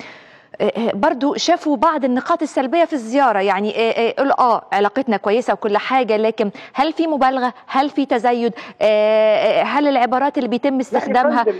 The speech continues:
Speaker 1: يعني
Speaker 2: أولًا،
Speaker 1: ترد على الكلام ده
Speaker 2: آه،
Speaker 1: بإيه؟
Speaker 2: لا، أولًا ليس
Speaker 1: مم.
Speaker 2: هناك مجاملة.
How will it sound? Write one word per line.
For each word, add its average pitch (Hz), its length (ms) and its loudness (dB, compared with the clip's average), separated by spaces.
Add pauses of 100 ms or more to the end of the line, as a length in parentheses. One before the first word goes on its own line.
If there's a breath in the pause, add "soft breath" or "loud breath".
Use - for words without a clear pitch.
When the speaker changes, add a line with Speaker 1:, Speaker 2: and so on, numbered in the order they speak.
(180)
Speaker 1:
يعني 254 280 0
Speaker 2:
أولًا، 240 220 0
Speaker 1:
ترد 214 360 2
على 254 160 2
الكلام 262 300 0
ده 240 80 4
Speaker 2:
آه، 175 60 0
Speaker 1:
بإيه؟ 185 320 -2 (420)
Speaker 2:
لا، 175 240 0 (180)
أولًا 214 560 0 (160)
ليس 190 220 0
Speaker 1:
مم. 226 160 0
Speaker 2:
هناك 165 720 0 (100)
مجاملة. 170 720 0